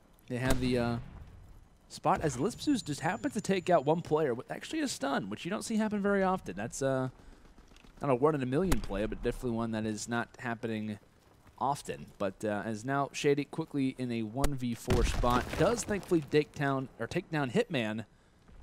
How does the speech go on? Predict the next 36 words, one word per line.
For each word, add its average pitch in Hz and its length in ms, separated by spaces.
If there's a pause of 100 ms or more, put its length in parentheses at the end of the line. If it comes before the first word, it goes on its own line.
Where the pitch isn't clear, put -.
(1300)
And - 100
talk 165 120
about 180 180
positives, 170 460
how 156 60
they 135 80
can 123 80
kind 143 140
of 117 120
rejuvenate 156 460
themselves, 165 420
try 156 100
to 147 140
get - 180
<laughs> - 0
back 285 240
in 214 160
this 208 220
game. 160 640 (580)
But 175 140
just 185 480 (580)
coming 226 280
around 202 240
that 190 200
side 170 320
fire 165 320
alley, 151 420 (480)
Segatar 151 760 (1000)
is 139 200
ready 156 260
with 147 100
the 131 80
Kar 160 180
ninety-eight 139 480
K 127 440
shot - 680